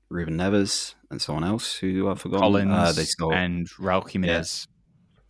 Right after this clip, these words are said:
Speaker 2: That's probably the other thing that's worth
Speaker 1: And
Speaker 2: noting is Han Kwang Song has come along really, really quick this season.
Speaker 1: Yes. Um, Pep Guardiola's favourite forward.
Speaker 2: Yes, correct.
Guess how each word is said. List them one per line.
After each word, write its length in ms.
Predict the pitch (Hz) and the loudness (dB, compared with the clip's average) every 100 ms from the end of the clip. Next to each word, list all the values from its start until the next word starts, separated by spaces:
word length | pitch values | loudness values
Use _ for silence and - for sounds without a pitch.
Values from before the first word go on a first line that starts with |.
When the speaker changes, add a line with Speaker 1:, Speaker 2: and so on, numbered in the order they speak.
| - | 0
Speaker 2:
That's 160 | 117 - | 2 6
probably 180 | 185 | 6
the 60 | 107 | 8
other 120 | 107 | 6
thing 140 | - 92 | 4 0
that's 160 | 87 | 0
worth 100 | 90 | 0
Speaker 1:
And 120 | 90 90 | 0 0
Speaker 2:
noting 240 | 82 87 | -2 -2
is 120 | 82 - | -6 -4
Han 180 | 95 | -4
Kwang 220 | 92 101 87 | -2 -4 -4
Song 260 | - 92 | -2 -2
has 120 | 85 85 | -4 -6
come 160 | 92 | -6
along 260 | 87 87 87 | -4 -2 -4
really, 640 | 90 90 90 90 87 85 | -4 -4 -4 -4 -4 -4
really 200 | 85 82 | -4 -6
quick 220 | 78 87 | -6 -12
this 140 | - - | -14 -12
season. 340 | - 90 98 - _ _ _ _ _ | -12 -12 -14 -16 _ _ _ _ _
Speaker 1:
Yes. 460 | - 76 - - - _ _ _ _ - - _ _ _ _ - | -6 -6 -6 -10 -14 _ _ _ _ -20 -20 _ _ _ _ -10
Um, 400 | 175 160 151 - _ _ _ _ _ _ _ _ _ _ _ _ _ _ _ _ _ _ _ _ _ | -8 -6 -8 -12 _ _ _ _ _ _ _ _ _ _ _ _ _ _ _ _ _ _ _ _ _
Pep 180 | - - | -8 -4
Guardiola's 500 | 85 85 82 82 80 | 0 0 2 0 -2
favourite 840 | - 87 87 92 90 - - - - _ _ _ _ _ | -2 0 0 -2 -6 -4 -6 -6 -10 _ _ _ _ _
forward. 500 | - 92 78 69 92 | -6 -4 -2 -4 -6
Speaker 2:
Yes, 440 | 85 - - - - _ _ _ _ _ | -8 -12 -20 -20 -20 _ _ _ _ _
correct. 420 | - - _ | -18 -18 _